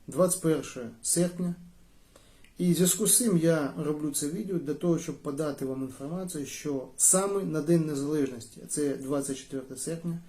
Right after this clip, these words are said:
Пенсійний фонд України буде надавати одноразову грошову допомогу.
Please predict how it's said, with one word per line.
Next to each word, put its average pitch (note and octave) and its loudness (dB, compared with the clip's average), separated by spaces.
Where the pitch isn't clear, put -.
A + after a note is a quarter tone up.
Пенсійний G3 6
фонд F3 2
України D#3+ 2
буде C#3+ 0
надавати C#3+ -2
одноразову D#3 -2
грошову C3+ -8
допомогу. A#2 -14